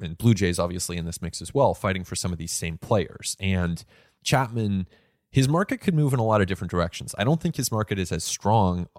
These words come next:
as Bellinger's. Um, I, I think that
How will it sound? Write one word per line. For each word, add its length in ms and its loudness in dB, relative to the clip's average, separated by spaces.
as 640 0
Bellinger's. 760 -2
Um, 400 -6
I, 140 -6
I 80 -4
think 340 -2
that 220 2